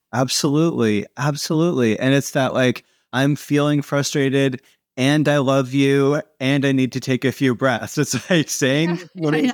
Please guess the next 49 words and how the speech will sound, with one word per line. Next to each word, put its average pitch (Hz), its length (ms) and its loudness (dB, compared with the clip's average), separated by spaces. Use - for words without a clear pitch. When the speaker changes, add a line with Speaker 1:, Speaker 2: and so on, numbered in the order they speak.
Speaker 1:
it's 156 120 -20
naming 131 460 2
it, 131 260 0
modeling 143 500 0
what 151 160 0
we're 147 140 0
feeling, 127 440 0
telling 185 280 0
them 190 160 2
that 160 120 4
emotions 135 500 2
are 107 140 2
safe, 123 420 -2
that 131 120 -2
they 113 100 2
don't 110 200 0
mean 127 200 2
that 120 160 0
we're 120 120 2
gonna 113 200 0
never 113 200 0
Speaker 2:
Mm-hmm. - 180 -6
Speaker 1:
<laughs> - 0 -
speak 135 160 -4
to 123 140 -6
them 117 240 0
again, 131 460 0
that 131 100 2
we 135 120 2
can 127 160 2
feel 147 200 0
two 156 140 0
things 123 240 0
at 113 140 2
once, 107 280 -2
love 120 260 0
and 135 140 0
frustration, 113 640 -2
and 139 280 0
showing 131 260 0
them 120 140 2
a 110 40 2
skill 120 760 -2
for 143 200 -2
how 113 200 0
we're 117 180 2
managing 120 560 0
that 104 180 2
emotion 104 720 0